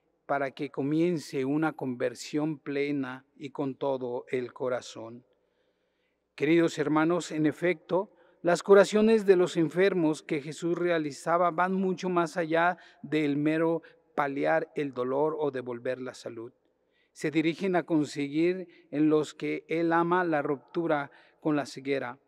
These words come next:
la sordera o la inmovilidad anquilinosa del espíritu. Y en último término, una verdadera comunión de fe y de amor.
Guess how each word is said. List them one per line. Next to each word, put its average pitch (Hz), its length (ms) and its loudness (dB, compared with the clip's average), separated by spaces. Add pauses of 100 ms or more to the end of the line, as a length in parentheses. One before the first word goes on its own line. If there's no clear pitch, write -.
(300)
la 147 200 -2
sordera 151 640 0
o 143 140 2
la 143 100 0
inmovilidad 139 840 -2 (540)
anquilinosa 147 1600 -4
del 127 200 -6
espíritu. 127 640 -8 (800)
Y 156 140 -2
en 151 120 4
último 170 420 2
término, 165 720 0
una 175 260 2
verdadera 156 540 0
comunión 147 520 0
de 143 120 0
fe 160 520 -2
y 156 160 -8
de 131 120 -2
amor. 123 460 -8